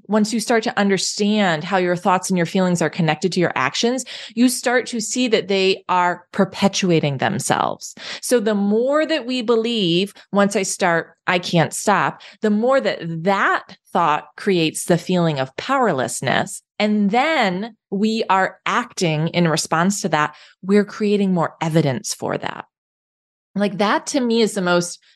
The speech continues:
powerful thing to really understand, that what you're thinking, <laughs> you create more of. And so that's a big piece that I work on with people. When they're doing work with me, it's like,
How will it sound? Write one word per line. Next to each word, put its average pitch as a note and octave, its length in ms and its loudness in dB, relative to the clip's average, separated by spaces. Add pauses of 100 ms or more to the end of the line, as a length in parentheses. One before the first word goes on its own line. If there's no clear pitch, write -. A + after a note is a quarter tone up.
powerful A3 460 -2
thing F#3+ 220 0
to F#3 100 -4
really D#3+ 260 2
understand, D3+ 960 0 (240)
that F#3+ 200 0
what A3+ 220 0
you're F#3+ 140 2
thinking, G3 720 0 (400)
<laughs> - 400 -20
you G#3 300 -2
create G3+ 480 0
more E3 360 2
of. - 280 -6 (420)
And A3+ 160 0
so B3 180 2
that's E4 380 -2
a B3+ 160 6 (180)
big B3+ 520 2
piece G3 540 0
that F3 220 0
I E3 200 2
work E3+ 280 0
on D3 220 0
with C#3+ 160 -6
people. D3 320 0
When C#3+ 140 0
they're E3+ 100 2
doing B3 280 0
work G#3+ 180 0
with F#3 160 -4
me, G3 180 2
it's - 140 -4
like, F#3+ 180 2